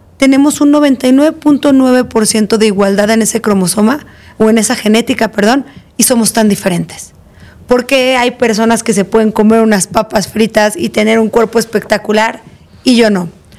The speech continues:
¿Por qué hay personas que envejecen de cierta manera o tienen enfermedades más degenerativas que otras personas?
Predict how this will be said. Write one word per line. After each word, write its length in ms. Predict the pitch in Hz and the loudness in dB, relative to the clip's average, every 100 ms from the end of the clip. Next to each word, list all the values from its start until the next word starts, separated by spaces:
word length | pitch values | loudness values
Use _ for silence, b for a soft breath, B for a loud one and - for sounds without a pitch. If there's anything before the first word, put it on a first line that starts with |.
| B B - | B B -4
¿Por 320 | 247 247 262 | 0 0 0
qué 280 | 254 269 254 | -2 0 2
hay 140 | 262 262 | 0 -2
personas 580 | 311 311 254 233 277 | -2 -2 0 2 2
que 100 | - | 0
envejecen 760 | 240 196 - 233 226 226 247 269 B B - | 0 0 0 0 0 0 -2 -4 B B -4
de 120 | 202 | -2
cierta 400 | - 214 202 226 | 0 -2 -2 -2
manera 520 | 208 196 202 214 208 | 0 0 0 0 0
o 80 | 208 | 0
tienen 300 | 226 220 233 | 0 2 2
enfermedades 880 | 214 - 190 190 190 202 214 220 - B B _ - | 0 -2 0 2 2 2 0 -2 -6 B B _ -2
más 360 | 226 226 233 | 2 2 0
degenerativas 720 | 226 233 220 190 190 220 214 - | -2 -2 0 0 0 0 0 0
que 120 | 226 | -4
otras 220 | 220 233 | -2 -4
personas? 500 | 208 196 208 233 - | -2 0 0 0 -4